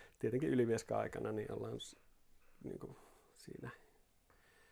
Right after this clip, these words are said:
siinä tuota lähialueilla ja tämmösissä kierretty pikkufestareilla,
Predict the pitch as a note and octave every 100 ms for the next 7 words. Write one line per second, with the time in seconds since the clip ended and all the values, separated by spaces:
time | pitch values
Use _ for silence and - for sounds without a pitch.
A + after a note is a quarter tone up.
0 | - - _ _ _ _ - C3+ B2 C3
1 | C#3+ C3+ B2+ B2+ A#2+ C3 A#2+ B2 B2+ B2+
2 | B2 B2 A#2 C3 C3 B2+ - - - -
3 | - - - - B2 B2 - - - -
4 | - B2 - C3 - - - - C3